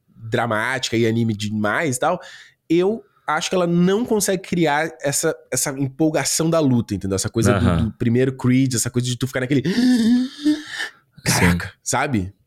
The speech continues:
Speaker 1: Que é uma coisa que eu acho que nem sei se é de direção exatamente, mas acho que é mais de montagem mesmo, sabe? De, do, do, do,
Speaker 2: Ah,
Speaker 1: do filme
Speaker 2: entendi.
Speaker 1: conseguir criar isso. Acho que ela termina, ela termina meio,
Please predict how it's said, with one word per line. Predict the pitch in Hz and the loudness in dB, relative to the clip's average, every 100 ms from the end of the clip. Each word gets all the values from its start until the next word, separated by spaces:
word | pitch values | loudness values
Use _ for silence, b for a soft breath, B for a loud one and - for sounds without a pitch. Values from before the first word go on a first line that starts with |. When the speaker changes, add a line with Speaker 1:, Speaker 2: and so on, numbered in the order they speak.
| _ | _
Speaker 1:
Que | - | -4
é | 151 | -4
uma | 202 | -2
coisa | 208 214 226 | -2 0 -2
que | 220 | -2
eu | |
acho | 220 - | -2 -2
que | 226 | 0
nem | 226 294 | 0 0
sei | - 233 | 0 -2
se | - | -2
é | 196 | -2
de | 151 | -2
direção | 127 127 113 - 123 | 0 0 0 0 0
exatamente, | 104 101 98 104 | 0 -2 -2 0
mas | 127 | -2
acho | 135 | 0
que | 151 | -2
é | |
mais | 156 | 0
de | 165 | 2
montagem | 170 208 202 123 113 113 | 4 2 0 -2 0 0
mesmo, | 98 87 82 | 0 -2 -2
sabe? | 113 113 98 | -4 -2 -2
De, | 92 92 | -4 -4
do, | 90 | -4
do, | 82 82 85 | -4 -6 -10
do, | 92 101 | -2 0
Speaker 2:
Ah, | 95 95 | 2 0
Speaker 1:
do | |
filme | 95 123 110 | 0 0 2
Speaker 2:
entendi. | 98 | 0
Speaker 1:
conseguir | 104 107 101 | -2 -4 -4
criar | 113 95 | 0 0
isso. | 95 B B - | -2 B B -6
Acho | 151 | -2
que | |
ela | 214 220 | -2 -2
termina, | 220 180 175 196 226 | -2 2 2 2 2
ela | 156 127 147 | 0 0 0
termina | 165 175 185 | 0 0 0
meio, | 185 196 190 | 2 2 2